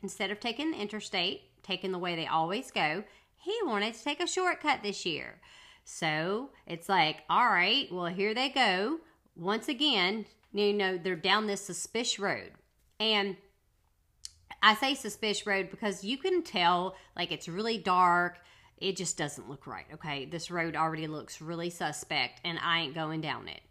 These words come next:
Well, Laura mentions that no one is on the road because it's Christmas Eve. Like, that's why it looks so dark, and that's why there's no cars around. Well, um, that could be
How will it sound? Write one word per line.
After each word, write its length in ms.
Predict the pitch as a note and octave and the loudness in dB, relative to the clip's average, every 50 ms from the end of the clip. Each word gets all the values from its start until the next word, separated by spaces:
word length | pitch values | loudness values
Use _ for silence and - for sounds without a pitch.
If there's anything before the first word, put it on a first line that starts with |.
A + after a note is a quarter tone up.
| _ _ _ _ _ _ _ _ _ | _ _ _ _ _ _ _ _ _
Well, 320 | - F3+ F#3 F#3 F#3 F3+ - E3+ | 0 2 4 4 4 2 0 -4
Laura 280 | F#3+ A3+ C4+ D#4+ F#4 F4 | -2 0 2 2 2 2
mentions 480 | C#4 A3+ A3 G3+ - G#3+ G#3 G#3 G3 | 2 0 -2 -4 -2 -2 -2 -2 0
that 160 | - E3+ A#2+ | 0 -2 0
no 220 | D#3 F3 F3+ G#3 A3 | 2 2 2 2 0
one 220 | A3+ A#3 A3+ A3 | 0 -2 -4 -4
is 240 | F#3 E3 F#3 F3 E3 | -4 -6 -6 -4 -4
on 180 | D#3 F3 F3 F3 | -4 -2 -2 -2
the 80 | E3+ | -4
road 400 | D#3+ G3 B3 C4 A#3 G#3+ G#3 F#3 | -2 0 0 2 2 2 0 0
because 300 | F3 F#3+ - F#3 D#3+ D#3 | -2 -4 -4 -4 -4 -4
it's 120 | D3 - - | -6 -10 -10
Christmas 400 | - D#3+ D3+ - D#3 D3 - - - | -12 -10 -10 -8 -10 -10 -10 -10 -8
Eve. 300 | C4 A#3+ F#3+ D3+ - - | -4 -4 -4 -4 -4 -4
Like, 180 | D3+ D3 - | -6 -4 0
that's 300 | - D#3 D3+ D#3+ - - | 2 2 2 2 -2 -2
why 160 | F#3 E3 D3 C#3+ | 0 2 2 2
it 120 | - - | 0 -4
looks 200 | E3+ D#3+ - - | -10 -12 -12 -8
so 180 | - G3+ G#3+ G#3 | -6 -6 -6 -2
dark, 400 | - C#4+ C#4 G3+ C#3 - - D3 | 2 4 6 6 4 2 0 -8
and 140 | C#3 C#3+ | -8 -6
that's 240 | C3+ A#2+ C3 - - | -6 -6 -6 -8 -6
why 160 | F3 D#3+ D3+ | -4 -4 -4
there's 200 | C#3+ D3+ D3+ - | -4 -6 -8 -6
no 120 | G3+ G#3 G#3 | -6 -6 -4
cars 340 | - D#4 D#4+ D#4+ D4 G#3+ E3+ | 2 2 2 2 2 -2 -6
around. 400 | D3+ C3+ G2+ F#2 G2 - D#3+ _ - - - - - - | -8 -8 -8 -10 -12 -14 -18 _ -20 -20 -20 -20 -18 -8
Well, 500 | G3 A3 A3+ A3+ A3 G#3+ G#3 F#3+ - - - | -4 -2 0 2 2 2 0 0 -4 -6 -4
um, 560 | G#3 G#3+ G#3 G3+ G3 F#3+ F3+ E3+ E3+ F3 F3 _ _ _ _ _ _ _ _ - G3 - - | -2 0 2 2 0 0 -2 -4 -6 -6 -8 _ _ _ _ _ _ _ _ -20 -12 -2 2
that 240 | C4 C#4+ C#4+ - | 2 2 2 0
could 260 | - - D4+ E4 - - | -8 -6 -4 -4 -2 0
be 160 | F#4+ G#4 | 0 0